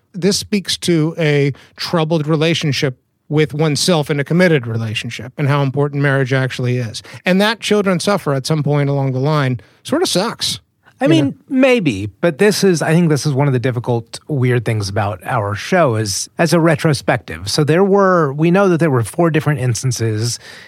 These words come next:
Speaker 2: in which he fell in love, likely was overjoyed, and genuinely truly thought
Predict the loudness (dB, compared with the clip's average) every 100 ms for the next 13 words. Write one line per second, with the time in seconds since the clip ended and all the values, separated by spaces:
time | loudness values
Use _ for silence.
0 | -8 -2 0 0 0 0 -2 -4 -8 _
1 | -20 -8 0 2 2 2 -2 -4 -12 -12
2 | -12 -14 -8 0 2 2 2 2 0 -2
3 | -8 -14 -6 -4 -4 -4 -6 -4 -4 -4
4 | -4 -2 -2 0 0 0 0 0 -2 -4
5 | -6 -4 -4 -6 -4 -2 0 0 0 -2
6 | -4 -4 -2 -2 -2 -4 -4